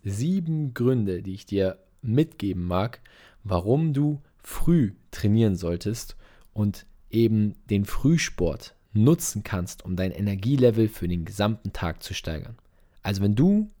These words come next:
auf der Suche bist nach Motivation, morgens früh aufzustehen, um Sport zu machen, dann bist du hier in dieser Folge genau richtig.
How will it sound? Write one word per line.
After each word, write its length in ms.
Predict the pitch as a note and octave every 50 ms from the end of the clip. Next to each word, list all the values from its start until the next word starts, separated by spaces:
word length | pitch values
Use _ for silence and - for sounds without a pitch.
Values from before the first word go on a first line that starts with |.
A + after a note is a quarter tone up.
| _ -
auf 160 | - - -
der 120 | - A#2
Suche 260 | G#2+ A#2+ C#3+ C#3 B2 G2+
bist 460 | F#2 F2+ F2 - - - - - - - -
nach 160 | F#2 E2+ F2+
Motivation, 840 | A2 A2 G#2 - A2 G2+ G#2 G2 - - - C3+ D3 D#3+ F3 F3+ - - - - - - - -
morgens 320 | A2 C3 D3 D#3 C#3+ -
früh 140 | - C3 A#2
aufzustehen, 760 | G2 C3 C#3+ - - - G#2+ - - - - F2 F2 G2 - _ _ _
um 160 | - G2+ G2
Sport 340 | - - - - C3 C#3+ C#3
zu 120 | - - F#2+
machen, 340 | F2+ F2 - - A#2+ C3 - - - - - - - -
dann 160 | - - F2+
bist 240 | F#2 F#2+ - - -
du 60 | F#2+ F#2
hier 280 | - C#3+ D#3 D#3+ -
in 140 | - F2+ F2+
dieser 240 | G2+ B2 B2+ C3 A#2+
Folge 520 | - - G2 G2 F#2+ F#2 F#2+ F#2+ F#2 - - - _ _ _
genau 520 | - F2 F2 F2 F#2 G#2 G#2+ G#2 A2 A2 - - _ _ _ _ _ - G2
richtig. 600 | F#2+ G2 - - - C#2+ C#2+ - - - -